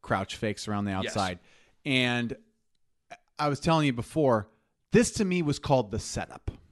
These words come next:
Speaker 2: Right.
Speaker 1: Like if, if you're running a big con, <laughs> this is the setup, right? You gotta believe in what you're doing. You gotta sell it. And the best way to sell it, Nick, is to actually execute the play. Thunder turns the corner and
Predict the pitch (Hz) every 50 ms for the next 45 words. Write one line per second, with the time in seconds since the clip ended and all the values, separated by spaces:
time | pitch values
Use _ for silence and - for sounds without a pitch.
0 | - _ _ _ _ - 92 95 120 - - 127 113 - - - 160 127 113 147
1 | 196 202 170 170 - - 165 156 160 160 151 143 127 110 147 143 123 113 - -
2 | 147 131 123 120 117 117 113 113 120 117 - - _ _ - - - - - -
3 | - - - _ - - _ _ - _ - - - - 127 147 160 147 - 151
4 | 127 117 135 120 - - 135 101 87 - - - - - - - - 120 117 113
5 | 120 - - - - - - - _ _ _ _ _ 131 135 143 156 170 151 139
6 | 123 135 131 139 143 147 139 147 139 139 135 - - 123 120 127 123 120 120 117
7 | 120 104 98 - - - - 135 110 92 85 80 - _ _ _ _ _ _ _
8 | 123 117 117 113 110 120 104 - 147 147 - - 160 156 131 120 - - - 151
9 | 147 156 160 - 170 170 170 170 - - - _ _ _ _ _ _ _ _ -
10 | 135 - - - 131 123 123 - - 131 - 127 123 - - - - - 127 -
11 | - - - - 113 101 92 92 - _ _ _ - 151 156 160 156 165 156 -
12 | - 165 156 143 127 - - - - - 127 117 107 104 101 95 - _ _ _
13 | _ _ _ _ _ _ - 127 120 120 117 113 110 107 107 104 98